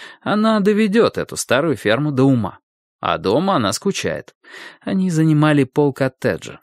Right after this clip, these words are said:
крохотного, как кукольный домик. Я довольно быстро разглядел и простодушие,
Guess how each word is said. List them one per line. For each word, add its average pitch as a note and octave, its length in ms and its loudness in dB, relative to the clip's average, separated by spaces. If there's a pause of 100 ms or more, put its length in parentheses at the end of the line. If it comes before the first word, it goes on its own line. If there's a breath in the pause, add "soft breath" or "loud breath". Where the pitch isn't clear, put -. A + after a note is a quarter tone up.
крохотного, - 680 -4 (140)
как A2 240 -6
кукольный G2 540 -4
домик. D#2+ 540 -10 (1040)
Я G2+ 240 2
довольно F3+ 400 2
быстро D#3+ 440 0
разглядел A#2 580 0
и - 180 -6
простодушие, B2+ 920 -4